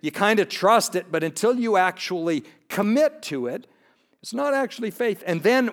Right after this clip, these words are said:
when you commit to it, uh, part of faith is you receive the assurance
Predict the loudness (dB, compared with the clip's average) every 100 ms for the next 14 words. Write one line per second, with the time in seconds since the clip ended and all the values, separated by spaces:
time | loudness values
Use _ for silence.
0 | 0 4 4 4 0 -2 -2 -2 -4 -6
1 | -6 -6 -8 -20 -20 -2 0 0 -2 _
2 | _ 2 4 4 0 -6 -4 -4 -4 -8
3 | -8 -6 -8 -4 -4 -4 -8 -8 -8 -10
4 | -8 -8 -8 -4 -2 0 -2 -6 -12 -16